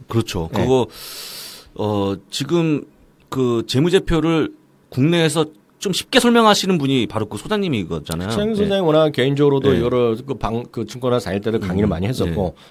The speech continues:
Speaker 2: 지금도 이런 거를
Speaker 1: 네.
Speaker 2: 주로 하시죠. 강의.
Speaker 1: 이
Speaker 2: 책도
Speaker 1: 재무-,
Speaker 2: 나오고.
Speaker 1: 예, 재무제표는요,
Speaker 2: 네.
Speaker 1: 머릿속에, 예, 들어있는 게 중요한 게 아니고 그걸 끄집어내서 듣는 사람하고 이해시키는 게 되게 중요한데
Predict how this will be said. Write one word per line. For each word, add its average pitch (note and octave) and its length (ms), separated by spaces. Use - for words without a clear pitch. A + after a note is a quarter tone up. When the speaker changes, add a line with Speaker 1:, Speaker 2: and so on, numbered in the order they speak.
Speaker 2:
지금도 F3+ 320
이런 B2+ 180
거를 A#2+ 220
Speaker 1:
네. G2 60
Speaker 2:
주로 F#2+ 200
하시죠. - 380
강의. F2 200
Speaker 1:
이 E3 280
Speaker 2:
책도 G#3+ 220
Speaker 1:
재무-, C#3+ 60
Speaker 2:
나오고. G2 260
Speaker 1:
예, C3+ 120
재무제표는요, D#3+ 760
Speaker 2:
네. - 60
Speaker 1:
머릿속에, D3 720
예, G2+ 220
들어있는 C#3+ 380
게 D#3 80
중요한 A#2+ 320
게 C3 80
아니고 F#2+ 500
그걸 D3+ 260
끄집어내서 F#3+ 720
듣는 C#3+ 300
사람하고 C#3 540
이해시키는 E3 500
게 - 20
되게 C3 120
중요한데 A2+ 600